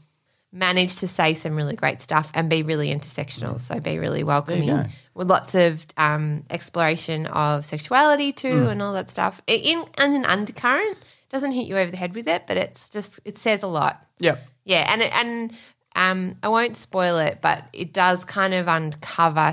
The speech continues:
Speaker 1: some really dark themes as well.
Speaker 2: Yeah, right,
Speaker 1: So
Speaker 2: okay.
Speaker 1: it's, um, yeah, it walks that line.
Speaker 2: Very
Speaker 1: And
Speaker 2: good.
Speaker 1: I really enjoyed it.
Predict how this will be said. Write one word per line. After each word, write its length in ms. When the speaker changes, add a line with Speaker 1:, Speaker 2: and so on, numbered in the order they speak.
Speaker 1:
some 140
really 280
dark 520
themes 560
as 100
well. 200
Speaker 2:
Yeah, 60
right, 300
Speaker 1:
So 60
Speaker 2:
okay. 200
Speaker 1:
it's, 300
um, 420
yeah, 140
it 80
walks 240
that 240
line. 320
Speaker 2:
Very 220
Speaker 1:
And 60
Speaker 2:
good. 140
Speaker 1:
I 100
really 220
enjoyed 240
it. 140